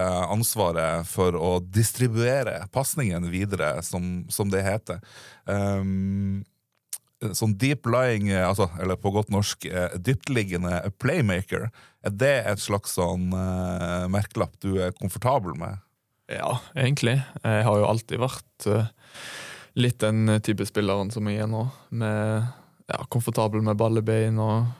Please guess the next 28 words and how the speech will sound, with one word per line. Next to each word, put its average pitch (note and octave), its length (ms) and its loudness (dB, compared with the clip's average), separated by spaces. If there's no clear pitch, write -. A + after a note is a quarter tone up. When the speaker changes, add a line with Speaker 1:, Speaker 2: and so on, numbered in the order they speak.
Speaker 2:
liker A2 320 2
den G#2+ 200 2
biten G2+ 320 -2
av G2 100 0
spillet. A2+ 400 -4
Eh, G#2+ 520 -6
jeg A2 100 0
begynte G#2 280 0
jo G#2+ 60 2
med A#2 140 4
det G#2+ 300 2
f-, - 200 -20
egentlig G#2+ 300 0
før G#2 180 2
jeg - 80 -2
begynte A2+ 240 0
å G#2+ 80 0
vokse - 240 -8
og G2+ 260 -6
visste B2 280 -2
hvor A#2 120 2
høy G#2+ 240 2
jeg A2 80 -4
kom A2+ 160 -4
til G#2+ 100 -4
å A2 40 -2
bli G#2+ 160 0
da. D3+ 100 0